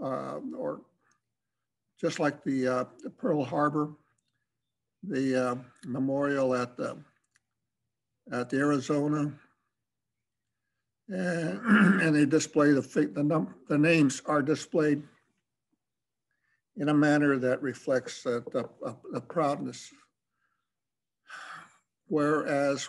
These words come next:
when you looked at the, the Vietnam veterans, the design was totally different. It was a trench in the eyes of many people.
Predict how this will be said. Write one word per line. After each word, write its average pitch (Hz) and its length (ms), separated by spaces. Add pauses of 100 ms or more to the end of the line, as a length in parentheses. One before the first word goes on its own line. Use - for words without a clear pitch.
when 147 180
you 143 120
looked 151 280
at 135 240
the, 127 240 (1300)
the 120 320
Vietnam 147 460
veterans, 143 440
the 131 140
design 135 760 (2250)
was 131 160
totally 160 340
different. 139 420
It - 60
was - 120
a - 60
trench - 600 (760)
in 135 100
the 151 160
eyes 143 360
of 127 100
many 135 260
people. 143 440